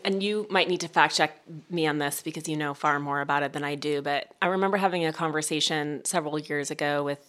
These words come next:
Gary Hirschberg when he was working on Just Label It. And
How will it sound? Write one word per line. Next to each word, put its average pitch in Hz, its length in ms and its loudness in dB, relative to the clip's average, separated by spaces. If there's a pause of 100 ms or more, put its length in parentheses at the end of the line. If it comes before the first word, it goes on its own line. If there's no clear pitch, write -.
Gary 151 280 2
Hirschberg 143 800 -2 (420)
when 160 160 -2
he 156 60 -2
was 151 120 0
working 156 300 -2
on 147 80 -2
Just 151 240 0
Label 147 320 2
It. 143 260 2
And 143 320 -6